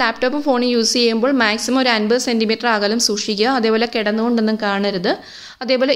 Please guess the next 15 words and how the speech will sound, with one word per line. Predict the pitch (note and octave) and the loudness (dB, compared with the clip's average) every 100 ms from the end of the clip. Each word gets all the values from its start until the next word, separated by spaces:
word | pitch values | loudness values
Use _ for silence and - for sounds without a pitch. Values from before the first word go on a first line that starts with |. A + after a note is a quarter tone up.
| C4 | 2
ഇരുട്ടത്തിരുന്നും | C4+ C#4 D#4+ - A3+ B3 B3+ | 0 -2 -2 -2 0 2 2
ലാപ്ടോപ്പും | G#3+ G#3+ A3 A3 A#3+ | 0 -2 -8 -6 -4
ഫോണും | A3+ G3+ G#3 | -2 0 0
ഒന്നും | G#3+ A#3 | 2 2
യൂസ് | G3 G3+ | 2 0
ചെയ്യാൻ | G#3 G3+ G#3 | 0 0 0
പാടില്ല. | G3+ G3 F3+ F3+ C#4 - _ _ _ _ _ _ C4 | 0 0 0 -2 -2 -8 _ _ _ _ _ _ -8
ഇങ്ങനെയുള്ള | D4 D#4 D#4+ E4 | -2 0 0 2
കാര്യങ്ങളൊക്കെ | C#4+ C4+ C4+ C4 C4+ | 2 2 0 0 0
ചെയ്ത് | B3+ B3 C4+ | 0 0 0
കണ്ണിനെ | A3+ A3+ B3+ | 0 0 0
സംരക്ഷിച്ചാൽ, | A#3 G#3 A3+ A3+ A#3 F#3+ B3+ - - - G#3+ | 0 2 0 0 0 0 -2 -4 -12 -14 -8
ആ, | G#3 | -4
നമുക്ക് | G#3+ A3 A#3+ A3 | -2 -2 0 2
ഓൺലൈൻ | G#3 A3 | 2 0